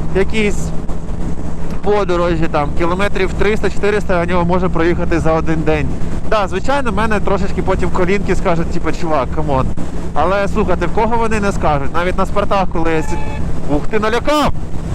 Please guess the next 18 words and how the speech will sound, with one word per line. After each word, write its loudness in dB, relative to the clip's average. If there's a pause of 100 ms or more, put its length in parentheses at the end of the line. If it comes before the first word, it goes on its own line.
(280)
Навіть 2
на 0
спортах, 0
коли 0
я 0
сідаю, 0
то 2 (440)
реально 0
я 0 (260)
просто, 2
в -4
мене 0
коленки 0
біля 2
вух, 0 (120)
і -2
мені 0
це 0